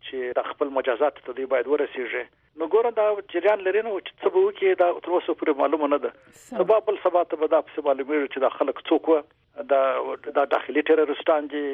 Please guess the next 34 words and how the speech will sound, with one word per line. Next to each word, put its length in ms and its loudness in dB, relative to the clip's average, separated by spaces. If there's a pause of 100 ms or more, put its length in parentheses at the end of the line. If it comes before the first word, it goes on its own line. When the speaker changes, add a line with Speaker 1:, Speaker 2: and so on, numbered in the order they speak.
(200)
Speaker 1:
دا 140 0
د 100 0
بله 240 4
ځای 220 4
څخه 180 0
راغلي 360 2
دي، 180 2
دا 40 4
د 80 0
Speaker 2:
مهم. 140 0
Speaker 1:
داعش 400 0
دي 140 -4
یا 160 2
د 80 2
القاعده 500 0
ده. 80 0
Speaker 2:
مهم. 100 -14 (380)
Speaker 1:
دا 140 2
نو 80 2 (560)
دا 160 4
اوس 120 -2 (120)
نه، 220 -2 (200)
سبا 240 4
بل 160 0
سبا 180 2
کې 200 -6
به 100 2
دا 40 4 (100)
پیدا 220 -2 (120)
سي. 60 -12
اوس 260 -6
دا 160 2
موضوع 300 0
جریان 340 2